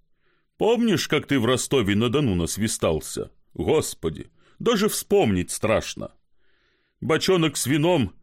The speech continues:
мы с Сашкой вдвоем еле-еле донесли, а ты его один выпил,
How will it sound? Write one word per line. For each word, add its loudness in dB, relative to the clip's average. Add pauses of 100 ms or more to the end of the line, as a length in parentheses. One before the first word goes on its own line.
мы 0
с -4
Сашкой 0
вдвоем 2
еле-еле 2
донесли, 0 (500)
а 0
ты 0
его 0
один 2
выпил, 0